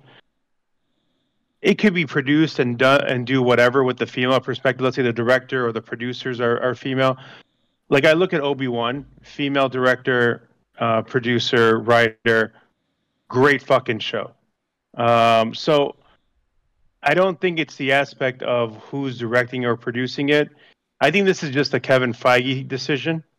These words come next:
to make it go this route. I don't think it's anyone else's decision, really. I know when we th-, when we thought, when we talk about, let's say,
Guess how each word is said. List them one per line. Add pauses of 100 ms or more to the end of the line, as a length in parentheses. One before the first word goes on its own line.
(360)
to
make
it
go
this
route. (480)
I
don't
think
it's
anyone
else's
decision,
really. (480)
I
know
when
we
th-,
when
we
thought,
when
we
talk
about,
let's
say,